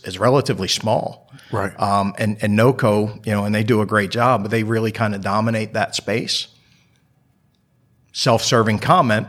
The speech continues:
Speaker 1: but, but I believe we have a better product. So what we did, he did this video, and this is what I was talking about earlier, you know, before we got started, is, is doing those real videos versus the propaganda, what I refer to
Speaker 2: Yeah.
Speaker 1: as the propaganda videos.
Speaker 2: Right.
Speaker 1: So Kyle went home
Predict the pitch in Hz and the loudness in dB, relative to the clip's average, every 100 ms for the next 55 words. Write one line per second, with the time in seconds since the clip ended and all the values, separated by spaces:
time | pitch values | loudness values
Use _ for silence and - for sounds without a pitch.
0 | - 110 - - 110 104 107 101 104 104 | -4 -6 -6 -4 0 2 2 0 0 -2
1 | 104 104 98 98 95 101 98 95 - _ | -4 -4 -4 -6 -4 -4 -4 -6 -10 _
2 | _ 117 135 107 - 110 104 101 - - | _ 2 2 0 -2 -2 -2 -6 -12 -20
3 | _ - 117 113 104 92 123 131 - 170 | _ -2 -2 0 -2 2 2 2 0 -2
4 | - 110 117 107 120 135 110 107 107 110 | -2 0 -2 0 0 2 0 0 0 0
5 | 107 110 110 101 - 101 101 98 98 110 | 0 -2 -2 -2 0 0 0 -4 0 2
6 | 117 98 98 - - 101 98 98 - 104 | 2 0 -2 -8 -6 -6 -4 -8 -4 -4
7 | 95 98 90 - 113 127 107 101 98 - | -2 -4 -4 -2 0 2 0 -2 -4 -6
8 | 104 98 110 107 104 101 95 - - - | -8 -4 -2 0 0 0 -2 -6 -16 -20
9 | - - 117 135 127 113 104 104 98 95 | -20 -4 2 4 4 4 2 0 -2 -4
10 | 101 101 - 107 95 - 101 - 110 98 | -4 -2 0 -2 -2 -4 -6 0 2 2
11 | 98 92 101 101 95 98 110 107 104 98 | 0 -2 0 -2 -4 -4 -2 0 -2 -4
12 | - 98 107 101 95 92 117 95 95 98 | -4 -2 -2 -2 -4 -2 0 0 -4 -6
13 | 101 104 95 92 85 - 107 90 87 - | -4 -4 -6 -8 -10 -10 -10 -10 -10 -18
14 | - - - 113 135 123 143 135 113 101 | -20 -6 -2 -2 2 4 6 4 2 0
15 | - 120 156 110 101 | -2 0 2 2 -2